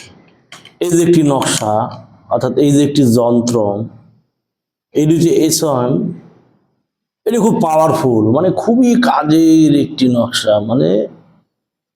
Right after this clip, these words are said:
মেয়ে বশীকরণের শয়তানি চালান মন্ত্র যদি চব্বিশ ঘন্টায় কাজ হবে,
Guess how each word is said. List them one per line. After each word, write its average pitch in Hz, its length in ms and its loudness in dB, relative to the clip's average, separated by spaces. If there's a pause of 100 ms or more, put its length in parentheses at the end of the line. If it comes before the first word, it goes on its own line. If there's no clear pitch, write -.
(880)
মেয়ে 151 460 2
বশীকরণের 180 800 2
শয়তানি 165 580 -2
চালান 156 380 0
মন্ত্র 147 640 2 (120)
যদি 139 160 2
চব্বিশ 135 640 0
ঘন্টায় 147 380 -2
কাজ 123 360 -2
হবে, 98 380 -4